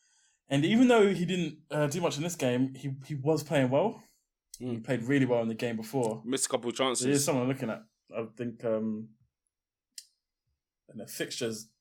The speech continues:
Speaker 1: Palace and Leicester both at home.
Speaker 2: Mm.
Speaker 1: Two home fixtures going into the next one. I'm not, not
Speaker 2: Not
Speaker 1: against
Speaker 2: mad
Speaker 1: it.
Speaker 2: at
Speaker 1: And
Speaker 2: it.
Speaker 1: he's like,
Speaker 2: Not mad at it, yeah.
Speaker 1: he's cheap as well. He's, like, five point six or something like that. So, yeah.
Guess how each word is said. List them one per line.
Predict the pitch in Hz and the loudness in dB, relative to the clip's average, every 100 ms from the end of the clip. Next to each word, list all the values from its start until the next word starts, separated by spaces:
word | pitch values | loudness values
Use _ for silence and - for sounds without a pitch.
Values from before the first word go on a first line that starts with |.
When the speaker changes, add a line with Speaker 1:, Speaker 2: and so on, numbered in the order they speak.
| _ _ - | _ _ -4
Speaker 1:
Palace | 127 120 | -2 -2
and | 113 | -4
Leicester | 123 - 110 | -6 -4 -2
both | 123 127 - | 0 0 -2
at | |
home. | - 139 113 151 - _ _ | -2 -2 -4 -8 -16 _ _
Speaker 2:
Mm. | 98 107 110 - - | -14 -12 -12 -16 -16
Speaker 1:
Two | - 151 | -8 -4
home | 131 147 | 0 0
fixtures | 135 135 - 110 | -2 -6 -10 -6
going | 123 123 | -4 -4
into | 120 110 | -6 -8
the | 113 | -8
next | 127 107 | -8 -10
one. | 104 120 | -10 -6
I'm | 131 | -2
not, | 139 | -4
not | - - _ _ _ _ _ | -6 -18 _ _ _ _ _
Speaker 2:
Not | 180 165 | -10 -6
Speaker 1:
against | - 208 123 | -2 0 2
Speaker 2:
mad | 131 | 4
Speaker 1:
it. | |
Speaker 2:
at | 120 | 4
Speaker 1:
And | 113 | 2
Speaker 2:
it. | |
Speaker 1:
he's | - | 0
like, | 180 113 113 | -2 -2 -8
Speaker 2:
Not | 113 107 | -8 -4
mad | 120 113 | -4 -2
at | 95 | -4
it, | 95 | -2
yeah. | 120 117 | -2 -2
Speaker 1:
he's | 135 127 | -6 -6
cheap | - 196 | -4 -4
as | 139 160 | -2 0
well. | 156 | 2
He's, | 135 | 2
like, | 117 | -2
five | 160 147 147 | 0 -2 -2
point | 131 | -6
six | - 170 - - - | -6 -8 -8 -18 -20
or | 143 | -18
something | 147 143 | -10 -4
like | 135 | 0
that. | 139 139 - | 0 0 -8
So, | - 104 107 | -18 -12 -8
yeah. | 107 110 | -4 -4